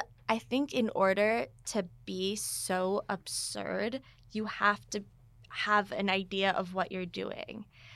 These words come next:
Like, I don't think the movie is bananas because it's bad and people just, like, threw in the towel and were like, "We're just gonna do a bunch of crazy shit." I think it's bananas because people were like,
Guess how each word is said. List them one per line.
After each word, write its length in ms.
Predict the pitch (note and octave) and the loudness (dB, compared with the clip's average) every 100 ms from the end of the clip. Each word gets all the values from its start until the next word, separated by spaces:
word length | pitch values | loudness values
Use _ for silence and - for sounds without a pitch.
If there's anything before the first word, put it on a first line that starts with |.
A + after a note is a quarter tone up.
| - | 0
Like, 120 | G3+ | 6
I 120 | G3+ | 8
don't 200 | G#3+ B3 | 8 6
think 180 | C4 C4+ | 0 -2
the 80 | B3+ | 0
movie 540 | G#3+ G3+ G3+ G3+ G3+ - - | 2 2 0 0 -2 -4 -4
is 220 | F#3+ - | -4 -4
bananas 600 | G3+ F#3 F3+ F3+ F#3 F3+ | -4 0 0 0 -2 -4
because 340 | F#3+ F#3 F#3 | -8 -8 -8
it's 160 | F3 F3 | -8 -10
bad 460 | - F3 E3+ F#3+ G3+ | -6 -4 -2 0 0
and 120 | G3 | -2
people 380 | F#3+ F3+ F3+ F3 | -4 -2 -4 -2
just, 260 | F3+ - | -4 -2
like, 280 | F3+ F3 - - - - - | -4 -4 -10 -20 -20 -20 -6
threw 180 | G3+ F#3 | 0 2
in 100 | F3+ | 2
the 80 | F3+ | -2
towel 600 | - F3 E3+ F3 F3 F3+ | 2 4 4 4 2 0
and 160 | F3+ | -2
were 100 | E3+ | -2
like, 220 | F#2 - | -2 -4
"We're 80 | F3 | -4
just 200 | E3+ F3 F3+ | -6 -4 -4
gonna 160 | F3 | -4
do 200 | E3+ F3+ | -4 -4
a 40 | F3 | -2
bunch 260 | F3 F3 | -4 -4
of 80 | F3 | -10
crazy 320 | - F3 E3 | -6 -6 -4
shit." 440 | - - F#3+ G#3+ - - - - | -4 0 0 0 -4 -18 -20 -8
I 60 | F3+ | -4
think 260 | G3 G#3 | -2 -2
it's 400 | G#3 - - - - - - - | -2 -4 -8 -10 -20 -20 -10 -2
bananas 480 | G3 F#3 F#3 F#3 | 2 4 4 2
because 540 | - F#3 G3 F3 - - - - - - - - - - - - - - | -2 -4 -4 -4 -4 -12 -18 -20 -20 -20 -20 -20 -20 -20 -20 -20 -20 -10
people 320 | - G#3 G3+ | -4 0 2
were 120 | F#3 | 4
like, 360 | E3+ C#3 - | 4 2 0